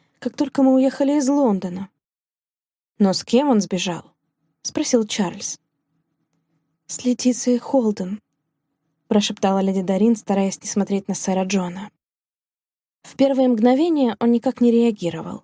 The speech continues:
только смотрел на леди Дорин, точно громом поражённый. Розина не сводила глаз с его лица, но не могла решить, разбито его сердце или он просто ошеломлён.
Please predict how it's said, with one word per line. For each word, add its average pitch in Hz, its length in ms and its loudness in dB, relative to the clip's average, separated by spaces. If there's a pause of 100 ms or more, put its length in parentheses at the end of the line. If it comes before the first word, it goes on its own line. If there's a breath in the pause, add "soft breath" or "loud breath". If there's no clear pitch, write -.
(140)
только 202 260 -2
смотрел 202 360 0
на 202 120 4
леди 190 200 0
Дорин, 208 320 0
точно 202 340 -2
громом 196 400 2
поражённый. 175 800 -6 (680)
Розина 247 320 2
не 294 160 0
сводила 254 480 2
глаз 240 300 0
с - 100 -8
его 185 200 -4
лица, 240 440 -2 (460)
но 247 80 4
не 247 120 6
могла 254 300 4
решить, 240 340 -2
разбито 220 460 0
его 220 180 2
сердце 214 480 -2
или 202 140 2
он 202 120 2
просто 208 360 -4
ошеломлён. 208 760 0